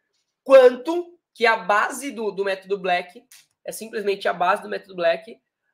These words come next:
ah, como você fazer ali, né, o encantamento ao seu cliente, o controle emocional, a inteligência emocional, sabe? Deixa eu tentar abrir aqui pra vocês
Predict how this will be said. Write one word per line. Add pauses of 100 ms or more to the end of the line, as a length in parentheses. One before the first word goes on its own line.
(140)
ah,
como
você
fazer (1040)
ali,
né, (140)
o
encantamento
ao
seu
cliente, (220)
o
controle
emocional,
a
inteligência
emocional, (280)
sabe? (220)
Deixa
eu
tentar
abrir
aqui
pra
vocês